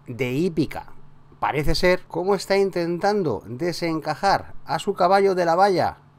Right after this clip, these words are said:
que no ha podido o querido saltar, o que justamente ha querido saltar para salir del circuito. Fíjate cómo el señor fotógrafo está donde tiene que estar, fotografiando la escena del jinete, su caballo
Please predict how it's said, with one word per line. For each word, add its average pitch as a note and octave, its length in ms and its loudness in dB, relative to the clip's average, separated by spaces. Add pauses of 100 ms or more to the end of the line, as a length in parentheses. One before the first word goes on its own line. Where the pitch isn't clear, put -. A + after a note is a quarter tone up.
que D#3 200 -4
no F3+ 200 2
ha F3+ 120 2
podido F3 440 2
o D#3+ 180 0
querido E3 420 -2
saltar, C#3 580 -2 (400)
o D3 100 0
que C#3+ 100 -2
justamente D#3+ 680 2
ha C#3 100 2
querido C3 340 0
saltar C3+ 400 -2
para B2+ 200 0
salir B2+ 320 -4
del B2+ 160 -4
circuito. B2+ 520 -6
Fíjate F#3 500 2
cómo F3+ 300 2
el E3 80 -2
señor D#3+ 460 0
fotógrafo D#3 680 0
está C#3+ 500 0
donde E3 420 -4
tiene F#3+ 280 -2
que F3+ 100 -6
estar, E3 420 0 (640)
fotografiando D3 920 0
la A#2+ 100 0
escena F#3+ 480 0
del F3 240 -2
jinete, E3+ 580 0 (100)
su - 220 -10
caballo F3+ 520 2